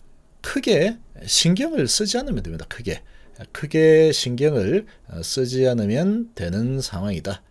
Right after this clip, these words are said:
이렇게 보시면 됩니다. 그래서 지금 이 대시세 시발점에, 에, 서 있는 상황이다. 요 정도로 좀 보여지고, 어, 이런 대시세 시발점에 서 있는 상황인데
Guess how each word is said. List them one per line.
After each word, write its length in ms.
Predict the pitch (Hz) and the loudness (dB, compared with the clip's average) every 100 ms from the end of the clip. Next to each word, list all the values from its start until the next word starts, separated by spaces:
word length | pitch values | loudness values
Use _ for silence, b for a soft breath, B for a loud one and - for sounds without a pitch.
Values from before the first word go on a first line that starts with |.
| - | -10
이렇게 580 | 95 98 - 90 185 196 | -10 -8 -8 -6 -6 -6
보시면 400 | 104 113 202 - | -2 4 6 6
됩니다. 240 | - - B B B B B B - | 2 -6 B B B B B B -6
그래서 240 | 135 143 | -2 0
지금 640 | - 170 165 165 165 147 143 | 0 0 4 4 4 2 0
이 440 | 131 123 120 104 - b b _ | 2 2 2 0 -6 b b _
대시세 1000 | 110 180 214 - 160 - 175 151 123 107 | 6 6 6 2 0 2 4 4 4 4
시발점에, 1160 | - - 147 165 170 165 165 120 120 120 82 - b b | 2 2 4 4 2 0 0 0 0 -2 -4 -10 b b
에, 240 | 82 85 80 | -12 -8 -4
서 200 | - 160 | 0 2
있는 300 | 107 117 131 | 2 0 -2
상황이다. 640 | - 101 110 85 87 - b b - | -4 -4 -2 -4 -6 -10 b b -6
요 80 | 95 | -2
정도로 500 | 160 233 277 214 170 | 0 0 2 2 2
좀 560 | - 139 131 117 107 - | 0 -4 -2 -4 -4 -8
보여지고, 680 | - 95 120 151 95 90 127 B B B B 92 | -2 -2 0 -4 -4 -6 -6 B B B B -10
어, 100 | 110 | -2
이런 280 | 185 202 | 0 0
대시세 880 | - 180 190 160 151 139 - 151 131 | 4 4 4 0 -2 -2 0 2 2
시발점에 640 | 110 127 143 160 160 139 117 | 2 0 0 0 -2 0 -2
서 160 | - | -2
있는 240 | 113 110 101 | -2 -2 -4
상황인데 640 | 98 101 92 80 101 - | -4 -4 -4 -4 -6 -8